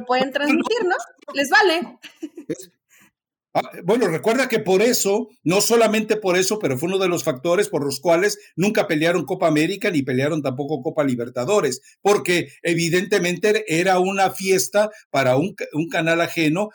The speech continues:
Speaker 2: y que eso obviamente le molestaba, eh, de, de sobremanera a Emilio, porque no podía cambiar, eh, las reglas del juego. A ver, fíjate, estaba revisando,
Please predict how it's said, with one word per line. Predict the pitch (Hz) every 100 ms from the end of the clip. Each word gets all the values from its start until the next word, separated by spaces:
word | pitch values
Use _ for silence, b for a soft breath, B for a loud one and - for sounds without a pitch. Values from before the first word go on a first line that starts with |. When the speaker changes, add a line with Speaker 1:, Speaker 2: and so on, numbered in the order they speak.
| b
Speaker 2:
y | 156 131
que | 139
eso | 139 190 -
obviamente | 151 156 156 143 139 196 185
le | 120
molestaba, | 107 104 143 139 - 180 160 180 185 B B _
eh, | 123 120 113 113
de, | 127 127
de | 131 135
sobremanera | 135 123 123 120 143 175
a |
Emilio, | 151 170 175 208 214 _
porque | 202 - 196
no | 226 254
podía | 233 214 240 240
cambiar, | 190 175 175 226 262 247 b b
eh, | 139
las | 147 151
reglas | 170 170 151
del | 143
juego. | 135 165 135 127 B -
A | 165
ver, | 220
fíjate, | 214 233 233 151 139
estaba | 208 233 214
revisando, | 202 156 185 190 139